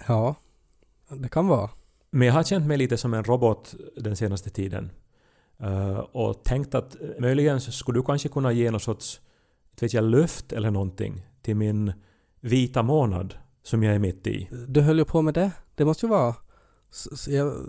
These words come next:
Speaker 1: jättestor omställning. Alltså, du kan ju inte ha jobb alls då, med andra ord.
Speaker 2: Ja,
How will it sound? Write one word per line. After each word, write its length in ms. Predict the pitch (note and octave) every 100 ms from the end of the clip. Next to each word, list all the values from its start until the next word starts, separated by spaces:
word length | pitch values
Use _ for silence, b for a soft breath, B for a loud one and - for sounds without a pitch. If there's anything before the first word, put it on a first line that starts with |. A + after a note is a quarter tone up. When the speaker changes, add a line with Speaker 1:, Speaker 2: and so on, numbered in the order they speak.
| B2
Speaker 1:
jättestor 640 | B2 C3 - - - C3+ A2
omställning. 600 | A2 - A2+ A#2 C#3+ C3 _
Alltså, 160 | C#3 -
du 60 |
kan 100 | C#3+
ju 60 | C#3+
inte 140 | B2+
ha 40 | F3
jobb 280 | D3+ F3+ A#2
alls 320 | D3+ D3 -
då, 180 | - C#3+ -
med 120 | -
andra 200 | A2 -
ord. 180 | - C#3 - - _ - B B B B _ D3+
Speaker 2:
Ja, 320 | G#2+ A#2 B2+